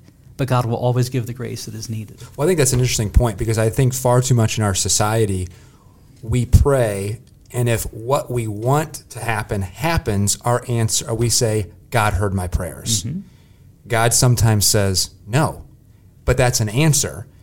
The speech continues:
Speaker 2: You know, if you ask me a question, you say, "Answer me," and I say, "No," well, I've answered your question. It may not be the way you wanted it, but I think we sometimes get, we caught, we get caught up in that as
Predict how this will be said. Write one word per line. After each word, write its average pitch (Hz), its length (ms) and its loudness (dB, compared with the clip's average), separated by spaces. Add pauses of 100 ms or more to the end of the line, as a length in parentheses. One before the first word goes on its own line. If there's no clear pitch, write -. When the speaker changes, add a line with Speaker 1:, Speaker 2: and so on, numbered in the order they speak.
(140)
Speaker 2:
You 120 80 -4
know, 117 40 0
if 113 80 0
you 147 80 4
ask 131 200 4
me 117 100 2
a 110 40 2
question, 139 480 0
you 104 100 -2
say, 104 180 -2
"Answer 160 320 2
me," 107 100 0
and 107 80 0
I 104 80 -2
say, 101 400 -2
"No," 110 460 0
well, 127 160 2
I've 151 80 4
answered 135 340 2
your 95 120 -4
question. 92 480 -2
It 90 40 -10
may 123 120 2
not 120 140 2
be 117 100 0
the 107 100 2
way 107 140 0
you 101 260 -2
wanted 101 320 2
it, - 240 -6 (180)
but 117 120 -2
I 117 40 0
think 143 200 -2
we 127 80 0
sometimes 127 420 2
get, 110 240 -4
we 110 100 -6
caught, 131 360 -6
we 113 80 -4
get 107 160 -8
caught 120 260 -2
up 127 160 -2
in 107 80 -2
that 98 220 -4
as 92 180 -6